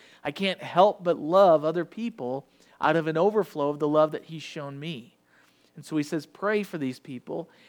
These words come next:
and as the Lord would lead, if he gives you the opportunity, give." That was it. That was the main purpose.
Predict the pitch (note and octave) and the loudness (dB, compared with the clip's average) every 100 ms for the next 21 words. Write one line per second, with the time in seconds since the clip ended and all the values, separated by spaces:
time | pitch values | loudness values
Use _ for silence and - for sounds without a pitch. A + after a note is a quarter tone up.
0 | _ C#3 C#3+ C#3 C#3+ C#3+ F#3+ G3 G3 A3 | _ -4 -4 -2 -4 0 0 2 0 0
1 | A#3 D3+ C3+ D3+ C#3 E3+ F#3+ F3+ F3+ F3+ | -2 -2 -4 -6 -4 -4 -4 0 0 0
2 | F#3 G3 B3 G3+ C3 B2 C3+ _ _ _ | -4 -10 -8 -6 -6 -10 -12 _ _ _
3 | _ F#3 G3+ A2 F2 _ _ _ _ _ | _ -4 -2 -2 -8 _ _ _ _ _
4 | _ _ _ D3 F#3 F#3 A3 G3 - - | _ _ _ -2 -2 -2 -2 -4 -8 -6
5 | D#3+ F3+ E3 D#3 E3 F3 E3+ - F#3+ F#3 | -4 -4 -8 -6 -6 -6 -8 -6 -8 -8
6 | - - - | -16 -20 -20